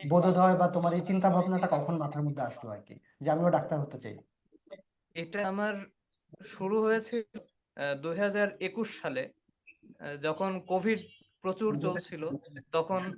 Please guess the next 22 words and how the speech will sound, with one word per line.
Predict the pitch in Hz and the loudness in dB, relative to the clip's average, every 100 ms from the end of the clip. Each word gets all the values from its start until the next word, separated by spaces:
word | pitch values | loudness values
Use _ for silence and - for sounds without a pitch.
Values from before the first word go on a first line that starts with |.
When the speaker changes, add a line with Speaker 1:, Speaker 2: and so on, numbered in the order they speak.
| - - | -14 -6
Speaker 2:
আমার | 160 175 | 0 4
আব্বা | 175 170 170 190 185 180 | 4 4 4 4 4 0
খুবই | - 180 202 202 | -6 -2 0 2
অসুস্থ | 170 196 - 190 | 0 -2 -6 -6
ছিল | - 160 156 185 - - - | -8 -8 -8 -8 -12 -14 -10
এবং | 156 165 175 175 | -2 0 -2 -2
মানে | 156 151 147 147 | -4 0 0 -2
খালি | - 175 180 180 - _ _ _ - 147 | -2 0 0 -2 -6 _ _ _ -14 -2
কাশি | 160 160 180 | 0 0 -6
হচ্ছিল, | 175 - 175 156 147 - _ _ | -8 -10 -6 -4 -4 -8 _ _
ফুসফুসের | 208 202 214 202 202 190 185 _ - | -6 -4 -4 0 0 0 -4 _ -6
মানে | 160 147 143 139 - _ _ - | -4 -2 -2 -4 -10 _ _ -4
অক্সিজেন | - - 208 208 | -4 2 2 2
স্যাচুরেশন | 196 185 185 180 196 | 2 2 2 -2 -4
খুব | 185 185 | -8 -4
কমে | 190 196 | 0 2
যাচ্ছিল, | 185 180 - 165 156 151 _ _ - | 4 2 -2 -6 -6 -6 _ _ -4
তখন | 165 | 0
হসপিটালাইজেশন | 160 185 233 220 214 202 202 208 202 196 - | 2 0 0 0 2 0 0 -2 -6 -8 -8
করতে | 180 175 | -8 -4
হয়েছিল। | 175 165 165 143 147 - _ _ _ | 0 0 -2 -8 -10 -16 _ _ _
তো | 175 170 - | 2 2 2